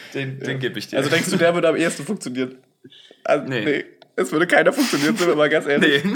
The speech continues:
Speaker 1: <laughs> gar nicht.
Speaker 2: Niemals, niemals. Ja.
Speaker 1: Obwohl ich, ich sagen muss, vielleicht der mit der Süßkartoffel, wenn ihn die Person noch nie gehört hat und es gerade zu der Situation passt.
Speaker 2: Hast,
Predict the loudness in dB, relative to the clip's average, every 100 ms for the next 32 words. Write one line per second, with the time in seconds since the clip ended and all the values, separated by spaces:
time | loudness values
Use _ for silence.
0 | -4 -8 0 2 4 0 -2 -4 -4 -6
1 | 0 6 6 6 0 -8 -8 -6 -2 0
2 | 0 -2 -10 -18 -20 -20 -20 -20 -18 -16
3 | -14 -14 -14 -18 -20 -16 -4 -2 -2 -4
4 | -2 0 0 -4 -8 -8 -8 -2 -2 -2
5 | -2 -6 -6 -10 -12 -12 -6 -2 0 -2
6 | -6 -12 -6 -4 -4 -4 -6 -4 -4 -4
7 | -4 -6 -2 -4 -4 -6 -6 -8 -12 -20
8 | _ _ _ _ _ _ _ _ _ -6
9 | -4 -2 -4 -10 -10 -8 -6 -8 -8 -8
10 | -6 -4 -6 -6 -8 -6 -6 -4 -4 -2
11 | -2 -2 -2 -4 -4 -14 -20 _ _ _
12 | -12 -8 -8 -4 0 0 -2 -8 -6 -6
13 | -4 -4 -6 -4 -4 -4 -4 -4 -6 -8
14 | -12 -14